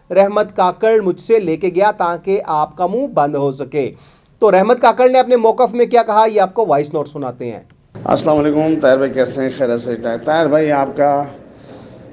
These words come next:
Speaker 2: वीडियो मुझे मौसूल हुई है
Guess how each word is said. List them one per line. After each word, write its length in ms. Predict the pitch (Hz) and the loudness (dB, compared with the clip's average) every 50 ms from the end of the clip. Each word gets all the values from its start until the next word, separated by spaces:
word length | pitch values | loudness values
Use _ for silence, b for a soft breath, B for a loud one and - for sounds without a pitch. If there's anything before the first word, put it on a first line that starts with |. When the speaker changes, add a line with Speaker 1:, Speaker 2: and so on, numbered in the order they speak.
| - - - - - - - - - - - - - - - - - | -20 -20 -20 -20 -20 -20 -20 -20 -20 -20 -20 -20 -20 -20 -18 -10 -4
Speaker 2:
वीडियो 340 | 123 120 147 156 151 170 165 | 0 2 2 4 4 4 2
मुझे 220 | 156 156 147 156 | 2 0 0 0
मौसूल 420 | 143 139 139 135 123 151 147 143 139 | 0 0 0 -2 -2 -2 -2 -2 0
हुई 180 | 139 139 135 | 0 -2 -2
है 360 | 139 139 143 139 139 135 123 | -2 -2 -2 -2 -4 -6 -10